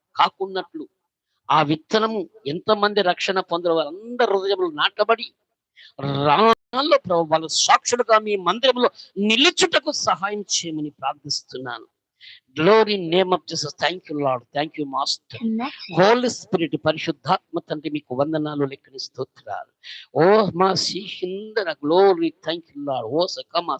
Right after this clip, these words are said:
Speaker 1: సిందర, హులాపాసి. దేశ రాఖో మా సీల కుల, మా సింద కుల ఊరిక. దేశ లా మా సిక. దేశ రాఖో మా దింద. Glory, thank you, Lord.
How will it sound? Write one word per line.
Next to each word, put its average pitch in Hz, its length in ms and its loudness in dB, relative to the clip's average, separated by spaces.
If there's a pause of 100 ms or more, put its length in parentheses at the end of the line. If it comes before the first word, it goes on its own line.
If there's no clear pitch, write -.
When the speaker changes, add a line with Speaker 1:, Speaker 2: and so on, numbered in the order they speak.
Speaker 1:
సిందర, 170 340 0 (160)
హులాపాసి. 170 640 0 (680)
దేశ 180 160 2 (200)
రాఖో 202 560 4
మా 170 100 -4 (140)
సీల 254 420 2 (120)
కుల, 160 140 -4 (140)
మా 127 100 -20 (100)
సింద 247 340 -10 (160)
కుల 131 180 -10 (160)
ఊరిక. 170 260 -4 (840)
దేశ 190 260 2 (140)
లా 190 100 8 (240)
మా 214 100 6 (200)
సిక. - 340 -8 (680)
దేశ 190 120 2 (200)
రాఖో 233 340 4 (100)
మా 156 80 2 (120)
దింద. 143 200 -10 (140)
Glory, 143 400 2 (140)
thank 170 240 -4
you, 147 140 -6
Lord. 117 180 2